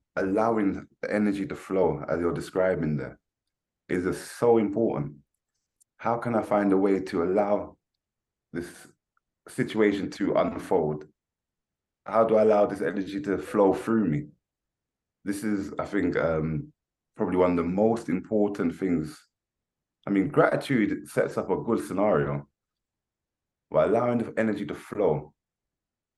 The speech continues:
is a thing I think probably nine out of ten people do not allow. They make a natural barrier because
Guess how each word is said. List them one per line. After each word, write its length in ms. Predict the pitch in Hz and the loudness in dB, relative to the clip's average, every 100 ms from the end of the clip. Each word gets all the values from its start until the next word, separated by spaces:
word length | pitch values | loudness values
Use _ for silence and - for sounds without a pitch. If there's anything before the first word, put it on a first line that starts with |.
| _ _ _ _ - | _ _ _ _ -6
is 120 | 92 | -4
a 60 | |
thing 200 | 90 110 | -2 0
I 80 | 101 | 0
think 300 | - 98 90 - - _ _ _ 104 | 0 0 -2 -8 -20 _ _ _ -8
probably 420 | 87 90 87 71 - | -4 -2 -4 -6 -6
nine 380 | 76 113 156 | 0 4 4
out 100 | 160 | 4
of 80 | - | 4
ten 220 | 139 110 | 2 0
people 400 | 104 110 95 - - | -2 -4 -4 -6 0
do 100 | 123 | 4
not 240 | 143 - - | 4 4 -2
allow. 280 | 78 73 - 67 - _ _ _ _ _ _ _ _ _ _ _ - | -2 -4 -6 -12 -14 _ _ _ _ _ _ _ _ _ _ _ 0
They 200 | 104 101 | 2 4
make 220 | 104 101 | 4 2
a 60 | |
natural 440 | 87 107 - 143 135 | 0 0 2 2 2
barrier 420 | 113 117 85 87 | 4 4 2 0
because 300 | 95 - 98 | -4 -8 -8